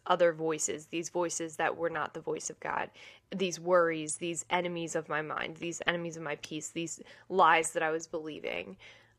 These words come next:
Um, and so it just drew my attention to, you know, my defenses are really low. And I felt humbled. I felt humbled, and I also felt relieved, because, you know,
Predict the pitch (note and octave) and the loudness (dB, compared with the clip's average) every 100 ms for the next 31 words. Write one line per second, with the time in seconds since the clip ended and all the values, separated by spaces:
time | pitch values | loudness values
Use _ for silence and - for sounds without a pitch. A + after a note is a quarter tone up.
0 | - F#3 E3+ E3 D#3+ - _ _ _ _ | 2 2 2 -2 -10 -16 _ _ _ _
1 | _ - G#3 G3 F#3+ - F#3+ F#3 F#3 - | _ 0 2 2 2 6 6 6 0 -2
2 | F#3+ F3+ F3 - A#3+ C#4 A#3 - - F#3+ | 2 2 2 0 -2 0 0 0 0 2
3 | F3 F3 - - G3 G3+ F#3 F#3+ G#3 - | 2 0 -4 -2 2 4 4 4 2 2
4 | F#3+ A#3+ A#3+ G#3 - F3+ E3+ E3+ F#3 F3+ | 0 2 2 2 4 2 2 -2 0 0
5 | E3+ D#3+ D#3+ E3 D#3+ - - E3 - - | -2 -2 2 4 4 2 0 -6 -12 -20
6 | - _ _ - G3+ F#3+ F3+ F3+ F3+ E3+ | -20 _ _ 4 6 6 6 4 2 -4
7 | - _ _ _ _ _ - G#3 - G3 | -6 _ _ _ _ _ 6 6 10 10
8 | - - D4 G#3 E3+ - G#3+ E4 - - | 10 6 8 8 8 8 6 2 2 4
9 | C4+ G4 D#4+ - G3 G#3+ C#4 A#3+ A3 F3+ | 8 8 8 6 4 4 0 2 2 2
10 | E3+ F3+ F3 - F3 - F3 - - - | -2 -4 -6 -10 -12 -4 -4 -4 -16 -20
11 | - - G#3+ G#3+ F3+ F3 | -20 -12 2 8 8 8